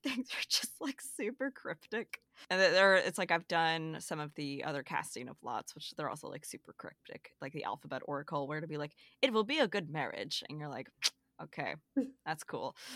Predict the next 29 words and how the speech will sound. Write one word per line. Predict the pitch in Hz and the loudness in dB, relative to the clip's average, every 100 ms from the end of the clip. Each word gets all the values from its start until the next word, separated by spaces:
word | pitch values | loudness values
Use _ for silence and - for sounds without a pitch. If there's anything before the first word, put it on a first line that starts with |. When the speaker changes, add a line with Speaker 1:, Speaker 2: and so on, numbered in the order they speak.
| 247 226 - | -12 -12 -6
Speaker 1:
Some | 233 | -2
people | 247 220 | 0 0
have | 170 | 0
done | 165 | -4
some, | 156 | -8
like, | 143 | -6
really | 135 120 | -8 -8
deep | 135 135 - | -8 -10 -8
analysis | 165 143 139 131 - - - - | -10 -8 -8 -10 -12 -10 -8 -6
of | - - | -8 -10
it, | - | -2
but | 196 | 0
a | 202 | 4
lot | 240 | 4
of | 285 | 4
it | 190 | 0
is, | 170 | -4
like, | 147 143 | -4 -6
really | 135 147 147 147 | -8 -6 -4 -6
pushing | - 151 - 147 147 | -6 -6 -6 -8 -8
you | 139 147 | -10 -10
to | 139 - | -12 -12
do | 123 123 139 | -10 -10 -6
that | - - - | -6 -4 -4
inner | 156 170 190 208 233 247 247 269 _ - | -2 0 0 0 0 -2 -4 -8 _ -10
look. | 185 226 277 - - - | -4 -2 -4 -10 -16 -4
It's, | 196 - - - - | -4 -4 -6 -6 -6
it's | 220 - | -6 -4
le-, | 254 | -6